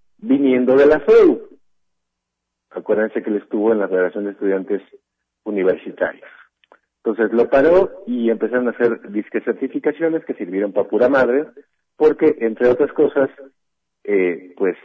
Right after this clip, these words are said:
sigue habiendo accidentes en los camiones, eh, del transporte público,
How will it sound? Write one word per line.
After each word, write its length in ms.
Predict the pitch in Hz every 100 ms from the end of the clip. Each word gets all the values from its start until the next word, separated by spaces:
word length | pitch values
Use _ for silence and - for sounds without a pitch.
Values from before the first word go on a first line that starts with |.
| - -
sigue 220 | 117 104
habiendo 640 | 98 101 101 98 92 87 -
accidentes 720 | - - 98 98 95 104 98 - -
en 720 | - 90 90 87 87 85 82
los 180 | 80 -
camiones, 580 | - 101 110 113 107 107 - - _ _ _ -
eh, 100 | 87
del 500 | 92 87 87 87 87
transporte 420 | 95 90 104 95
público, 880 | - 170 143 139 143 143 143 143